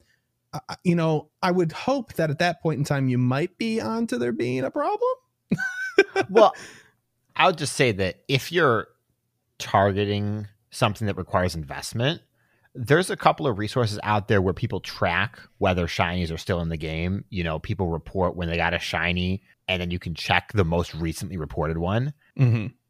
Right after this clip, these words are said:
Speaker 2: And if you're not seeing it there, especially if you're doing something like this, I think that should be part of your routine. And I think it's ridiculous that it has to be part of your routine, but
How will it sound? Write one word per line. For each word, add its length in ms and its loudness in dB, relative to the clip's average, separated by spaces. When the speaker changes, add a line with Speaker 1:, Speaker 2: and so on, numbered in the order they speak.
Speaker 2:
And 400 2
if 160 -4
you're 60 2
not 200 4
seeing 420 2
it 180 0
there, 440 4
especially 460 0
if 80 0
you're 80 2
doing 200 -2
something 300 -2
like 200 -6
this, 480 -6
I 80 -8
think 180 -8
that 160 -10
should 140 -10
be 100 -10
part 240 -6
of 80 -14
your 100 -12
routine. 640 -12
And 240 4
I 80 2
think 180 -2
it's 140 -8
ridiculous 800 4
that 120 0
it 80 -2
has 360 2
to 60 0
be 100 2
part 240 4
of 100 0
your 120 -2
routine, 640 -4
but 360 -2